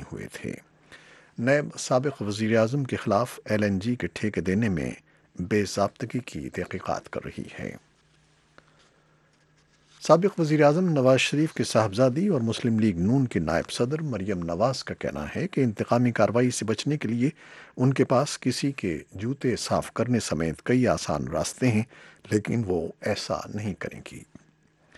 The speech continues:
وائس آف امریکہ کی نمائندہ ارم عباسی کے ساتھ ایک خصوصی انٹرویو میں مریم نواز نے اپنی سیاسی جدوجہد، مستقبل کی حکمت عملی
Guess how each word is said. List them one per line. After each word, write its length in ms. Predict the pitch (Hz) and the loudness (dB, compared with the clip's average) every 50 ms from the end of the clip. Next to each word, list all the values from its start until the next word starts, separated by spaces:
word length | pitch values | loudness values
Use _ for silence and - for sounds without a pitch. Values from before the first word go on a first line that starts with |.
| - - - - - - - - | -20 -20 -20 -20 -20 -12 -2 4
وائس 200 | - 151 151 - | 4 6 6 6
آف 120 | 170 - - | 4 4 6
امریکہ 320 | 151 156 170 - - 208 | 6 6 6 6 4 0
کی 120 | 196 - | 2 2
نمائندہ 540 | 151 135 139 143 151 127 95 80 76 73 71 - - - - | 4 4 4 4 4 4 2 2 2 0 0 -2 -6 -8 -4
ارم 260 | 120 123 143 147 160 | -2 -2 0 -2 -4
عباسی 500 | - - 104 104 104 110 127 - - 156 | -6 -6 -6 -2 -2 -2 -2 -2 -4 -6
کے 140 | 147 - 113 | -4 -4 -6
ساتھ 460 | 101 - - - 110 76 65 - - - | -6 -4 0 0 0 0 0 -4 -8 -6
ایک 100 | 101 104 - - | -6 -4 -2 -2
خصوصی 420 | 117 - - 151 131 - 139 117 | -4 -4 -4 -4 -2 0 0 2
انٹرویو 440 | 101 92 - 101 95 107 131 151 120 | 2 0 0 -2 0 0 0 0 0
میں 100 | 82 71 | 0 0
مریم 320 | 71 80 82 78 80 76 | -2 -2 -2 -2 -2 -2
نواز 380 | 71 69 73 80 107 135 123 123 | -2 -2 2 4 4 4 4 4
نے 120 | 127 135 131 - - _ - - - - - - | 2 2 0 0 -6 _ -20 -20 -20 -16 -8 -4
اپنی 360 | 110 - - - 131 113 98 | -4 -4 -2 -4 -4 -4 -4
سیاسی 480 | - - - 135 131 127 - - 117 | -6 -4 -2 -2 -2 -2 -2 -4 -6
جدوجہد، 520 | 90 82 87 80 82 76 - 98 98 127 175 - - | -4 -4 -6 -6 -6 -6 -4 -2 -2 -2 -2 -4 -4
مستقبل 560 | 110 104 107 - - - 117 - - 139 120 | -4 -4 -4 -4 -4 -4 -4 -4 -2 -4 -4
کی 240 | 107 - - 82 82 | -4 -4 -4 -4 -4
حکمت 340 | 80 - - 73 64 - - | -6 -6 -6 -6 -6 -4 -2
عملی 320 | 73 85 110 127 127 135 | -2 0 2 4 4 4